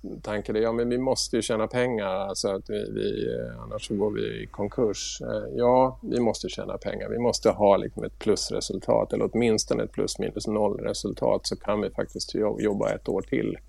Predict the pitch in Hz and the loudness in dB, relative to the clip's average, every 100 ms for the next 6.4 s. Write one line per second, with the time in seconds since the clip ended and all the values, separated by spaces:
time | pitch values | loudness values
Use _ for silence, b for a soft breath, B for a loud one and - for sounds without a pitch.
0 | - - - - - - - - - - | -20 -18 -10 -8 -8 -10 -10 -12 -14 -14
1 | - - - - - - - - b b | -14 -10 -8 -6 -8 -8 -10 -10 b b
2 | b b b - - - - 123 123 139 | b b b -20 -20 -20 -2 6 8 8
3 | 147 127 120 127 117 110 104 104 98 98 | 6 4 0 2 2 0 -2 -10 -12 -10
4 | 107 107 104 - 117 110 123 143 - 110 | -8 -8 -6 0 2 4 4 2 2 -2
5 | 104 104 - - - - - 55 57 - | -2 -8 -6 -2 -2 0 -2 -2 -4 -4
6 | - 113 - - | 0 2 0 -2